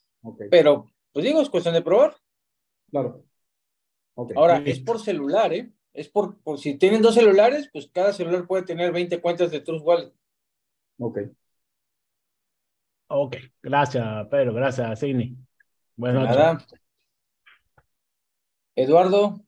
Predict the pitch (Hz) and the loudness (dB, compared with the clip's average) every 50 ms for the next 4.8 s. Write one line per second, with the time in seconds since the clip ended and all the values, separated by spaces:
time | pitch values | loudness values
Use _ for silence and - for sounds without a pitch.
0 | - - 127 127 131 135 151 170 180 185 196 202 180 - - _ _ _ _ _ | -12 -6 -2 -2 -2 -2 -2 -6 -6 -6 -6 -6 -6 -10 -16 _ _ _ _ _
1 | _ _ _ _ _ _ _ _ _ _ _ _ _ _ _ _ _ _ _ _ | _ _ _ _ _ _ _ _ _ _ _ _ _ _ _ _ _ _ _ _
2 | _ _ _ _ _ _ _ _ _ _ _ _ _ _ _ _ _ _ _ _ | _ _ _ _ _ _ _ _ _ _ _ _ _ _ _ _ _ _ _ _
3 | _ _ _ _ _ _ _ _ _ _ _ _ _ _ _ _ _ _ _ - | _ _ _ _ _ _ _ _ _ _ _ _ _ _ _ _ _ _ _ -6
4 | 131 135 147 160 180 185 180 175 156 143 151 160 160 143 - - | 0 2 4 4 4 2 0 0 0 2 2 2 2 0 -6 -12